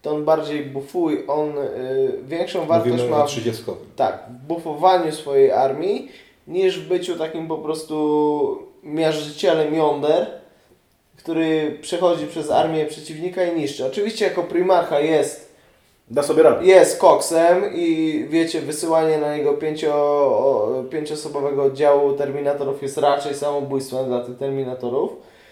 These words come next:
Speaker 1: Y, natomiast on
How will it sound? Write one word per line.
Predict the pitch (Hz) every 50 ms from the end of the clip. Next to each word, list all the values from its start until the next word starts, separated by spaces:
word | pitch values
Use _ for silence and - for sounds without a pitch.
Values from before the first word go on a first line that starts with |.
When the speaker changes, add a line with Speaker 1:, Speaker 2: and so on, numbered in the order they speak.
| _ _ _ _ _ _ _ _ _ _ _ 165
Speaker 1:
Y, | 170 170 165 165 160 160 156 160 165
natomiast | 180 185 - 214 214 214 214 214 208 202 202 - - - -
on | 135 151 180 185 190 196